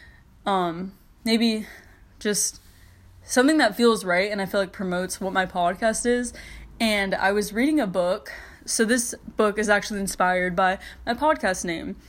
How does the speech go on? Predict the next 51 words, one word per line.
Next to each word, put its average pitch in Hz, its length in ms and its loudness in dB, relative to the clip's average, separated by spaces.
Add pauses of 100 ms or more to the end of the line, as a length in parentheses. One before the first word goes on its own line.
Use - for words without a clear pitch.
(160)
that 214 140 2
I'm 208 120 -4
thinking 190 320 -2
of, 165 180 -6
the 202 80 0
main 208 260 -2
one. 160 140 -4
I 185 100 2
don't 226 160 -2
know 226 100 0
if 220 100 -4
it's 226 300 -6
completely 220 480 -2
for 214 160 -2
sure, 185 260 -4
but 175 160 -4
I'm, 180 120 0
like, 180 200 -4 (540)
eighty-five 226 480 4
percent 196 360 -2
sure 190 120 -2
that 180 140 0
this 180 180 -4
is 185 80 -6
gonna 185 160 -2
be 175 100 -6
my 175 120 0
podcast 175 560 -2
name. 233 360 0 (380)
But 196 240 4
I 196 80 2
was 196 160 0
reading 226 220 2
a 226 40 4
book 196 180 -4
called 190 200 -2
Playlist 208 380 -2
for 214 100 -4
the 202 100 0
Dead. 180 420 0 (380)
Um, 208 180 0
it's 190 100 -6
a 202 40 -2
pretty 233 280 0
good 208 200 0
book, 185 380 -2
and 185 520 0 (800)
I 240 140 6
was 277 180 0
like, 269 260 0 (320)
okay, 196 360 0